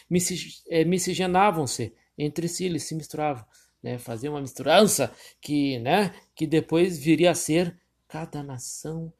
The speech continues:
ela tem a sua composição própria e vir a ser, a ter a característica própria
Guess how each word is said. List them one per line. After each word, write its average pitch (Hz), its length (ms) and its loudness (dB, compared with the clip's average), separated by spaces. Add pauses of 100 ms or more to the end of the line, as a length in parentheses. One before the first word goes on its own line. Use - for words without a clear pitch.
(260)
ela 139 260 -10 (160)
tem 185 400 -6 (220)
a 131 100 -6
sua 147 340 -8 (280)
composição 147 840 -2
própria 120 540 -4 (420)
e 147 140 -8
vir 143 280 0
a 151 80 2
ser, 170 380 -2 (220)
a 143 100 -2
ter 175 300 2
a 165 80 0
característica 170 1120 -2
própria 156 540 -2